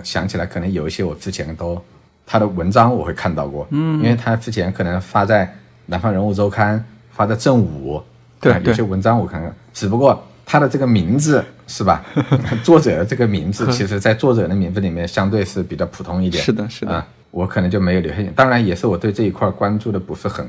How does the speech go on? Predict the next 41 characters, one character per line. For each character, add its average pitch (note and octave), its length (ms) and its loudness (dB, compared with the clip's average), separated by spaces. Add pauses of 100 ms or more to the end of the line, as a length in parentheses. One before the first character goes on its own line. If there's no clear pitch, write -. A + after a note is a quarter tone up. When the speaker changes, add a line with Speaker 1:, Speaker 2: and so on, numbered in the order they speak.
(100)
Speaker 1:
够， A#2 260 2 (280)
旅 F2 180 -6
行 E2 160 -8
的 F#2+ 100 -2
这 F#2+ 120 -4
一 E2+ 80 -2
块， D#2 260 -6 (300)
所 - 120 -4
以 F#2+ 60 2
没 F2 180 -2
有 F#2 120 -2
很 D#2+ 180 -8
深 F#2+ 220 -4
刻 F#2 160 -6
的 D2+ 100 -8
这 - 140 -12
个 D#2 340 -8
印 G2+ 220 -2
象。 - 120 -10 (340)
所 G#2+ 200 0
以 A#2 180 2 (600)
这 D3 160 0
里 F#2 160 0
头 F2+ 160 -2
是， F#2 520 -2 (380)
确 - 180 -2
实 F#2 140 -4
是 F#2 260 -2
有 D2+ 200 -4
一 F2 40 -4
些 F#2 200 -4
这 E2+ 100 -8
个 D#2 420 -8 (180)
偶 D#2 140 -4
然 C#2+ 200 -8
的 E2+ 100 -6
因 D#2 180 -10
素， D#2 320 -14
对。 D#2 220 -8 (120)
Speaker 2:
嗯。 A2+ 400 2
Speaker 1:
嗯， G#2 760 0